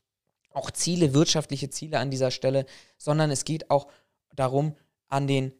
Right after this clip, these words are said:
einfachen Arbeitnehmer möglicherweise, der sich gerade dieses Video anschaut und sagt, „Das ist, das sind die, die gerade eure Zukunft vertreten, ähm, wie die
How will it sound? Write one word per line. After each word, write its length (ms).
einfachen 640
Arbeitnehmer 920
möglicherweise, 840
der 160
sich 140
gerade 280
dieses 320
Video 240
anschaut 380
und 100
sagt, 280
„Das 260
ist, 280
das 200
sind 160
die, 120
die 120
gerade 420
eure 300
Zukunft 560
vertreten, 680
ähm, 380
wie 320
die 220